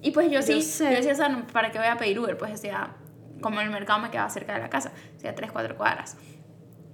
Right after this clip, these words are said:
Speaker 1: Después yo empecé a hacer mercado con mi novio.
Speaker 2: <laughs>
Speaker 1: Y ya me acostumbré a que hacer mercado no era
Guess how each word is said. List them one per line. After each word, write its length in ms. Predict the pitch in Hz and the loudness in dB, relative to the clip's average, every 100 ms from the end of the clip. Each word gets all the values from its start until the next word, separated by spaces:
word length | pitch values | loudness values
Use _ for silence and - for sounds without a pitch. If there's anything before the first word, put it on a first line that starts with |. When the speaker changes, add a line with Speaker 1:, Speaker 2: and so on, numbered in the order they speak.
| - | -8
Speaker 1:
Después 340 | 262 302 277 | -4 -2 0
yo 40 | 269 | -2
empecé 180 | 220 254 | -2 -4
a 40 | |
hacer 120 | 220 | -4
mercado 300 | 208 202 202 | -6 -6 -6
con 100 | - | -4
mi 80 | 285 | -2
novio. 340 | 359 415 285 - | -2 -2 -4 -8
Speaker 2:
<laughs> 1160 | - - - - - - - - - - - | -18 -20 -18 -16 -16 -16 -16 -16 -16 -20 -4
Speaker 1:
Y 80 | 311 | 0
ya 140 | 320 302 | 4 4
me 120 | 311 | 4
acostumbré 840 | 302 330 311 339 370 - - - - - - | 2 0 2 2 0 -2 -10 -20 -20 -20 -6
a 80 | 285 | -2
que 100 | 294 | 0
hacer 140 | 277 285 | 0 0
mercado 600 | 277 302 311 269 254 233 | 0 2 2 2 0 -2
no 200 | 240 262 | -2 0
era 360 | 262 247 - | 2 0 0